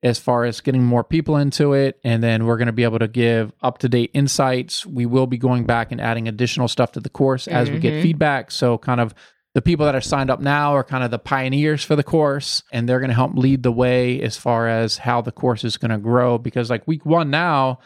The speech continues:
Speaker 1: I'm sure there's gonna be additional stuff that we're gonna add in there
Speaker 2: Definitely.
Speaker 1: over the next couple weeks.
Speaker 2: Yeah.
Speaker 1: So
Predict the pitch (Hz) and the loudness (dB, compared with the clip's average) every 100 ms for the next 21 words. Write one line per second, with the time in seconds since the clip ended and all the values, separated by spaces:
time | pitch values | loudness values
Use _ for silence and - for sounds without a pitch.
0 | _ _ _ - 120 117 156 139 131 - | _ _ _ -4 -4 0 0 2 0 -2
1 | 127 123 117 117 160 117 - 120 - 120 | -4 -2 0 0 0 -2 0 -2 0 -2
2 | 113 110 110 113 120 - 107 107 117 113 | -2 -2 0 0 2 2 0 0 -2 0
3 | 123 120 113 - - 110 113 120 - - | 0 2 -2 -4 -4 -2 0 0 0 2
4 | 165 - | 2 2